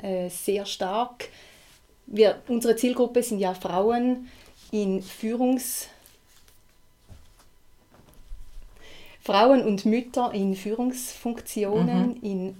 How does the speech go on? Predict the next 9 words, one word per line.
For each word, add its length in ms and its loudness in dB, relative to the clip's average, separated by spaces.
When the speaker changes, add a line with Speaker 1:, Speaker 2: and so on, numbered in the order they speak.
Speaker 1:
Leitungsfunktionen 1000 0
Speaker 2:
Mhm. 60 -12
Speaker 1:
auch. 260 -4
Und, 380 6
äh, 300 6
sie 240 0
stehen 640 0
natürlich 560 -2
unter 680 0